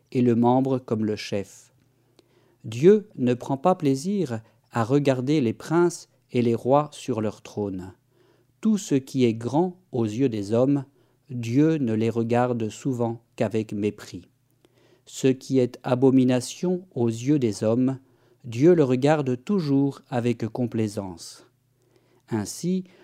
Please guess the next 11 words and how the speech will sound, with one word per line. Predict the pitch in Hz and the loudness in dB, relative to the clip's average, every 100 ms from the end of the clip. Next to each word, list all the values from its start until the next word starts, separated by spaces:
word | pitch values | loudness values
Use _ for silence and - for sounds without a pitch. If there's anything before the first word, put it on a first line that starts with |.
| _ | _
le | - 104 | 0 0
Père | - 147 175 170 | 2 6 6 6
regarde | 104 113 110 131 165 147 113 | 0 -2 2 4 4 2 0
l'âme | 107 139 160 156 | 4 4 4 2
souffrante | - 123 - 156 180 175 _ - - - _ _ | -2 -8 -2 2 4 2 _ -20 -20 -20 _ _
avec | 135 135 165 190 190 | 0 2 2 0 -2
le | 117 113 113 | -2 0 2
même | 127 185 | 4 4
regard | 165 123 117 135 143 127 | 2 0 2 2 0 -2
de | 110 | -6
complaisance | 127 143 143 120 117 127 143 - | -2 -2 0 0 0 0 -2 -8